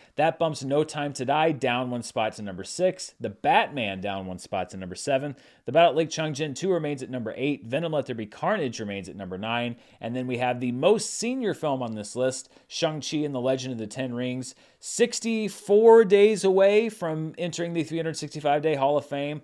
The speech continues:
I still don't think it's gonna make it, but you never know. Perhaps a miracle will happen. Uh, but four hundred thirty-two point two million dollars for Shang-Chi and the Legend of the Ten Rings.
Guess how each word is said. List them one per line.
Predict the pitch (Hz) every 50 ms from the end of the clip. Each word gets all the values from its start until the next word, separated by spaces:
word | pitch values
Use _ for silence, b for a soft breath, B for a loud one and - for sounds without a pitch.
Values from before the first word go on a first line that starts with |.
| B B B B
I | 123
still | 120 - - - - 202 208
don't | 208 214 196 -
think | 196 190 160
it's | 180 156 -
gonna | 190 175 165
make | 170 190 190 -
it, | 156 139
but | 131 123 -
you | 156 196
never | 220 208 202
know. | 170 110 90 - b b b b b b b
Perhaps | 123 123 147 165 160 - 156
a |
miracle | 143 135 135 135 127 - 135 123
will | 113 104
happen. | 110 107 104 98 - 92 87 - b b b b
Uh, | b 117 117 113
but | 117 117
four | - 165 175 170
hundred | 160 156 135
thirty-two | 156 147 147 135 - 151 127
point | - 139 135 107
two | - 147 135
million | 131 127 123 120 120 113
dollars | 110 117 113 107 101 101 98 - - b b b
for | b - 110
Shang-Chi | - - 120 110 101 104 - 113 110 104 - -
and | 113 110
the | 104 95
Legend | 92 92 90 85 - 90 87 85 - b b b b
of | 104 110 113
the | 110
Ten | - - - 90 87 85
Rings. | 85 90 92 87 76 71 69 - - -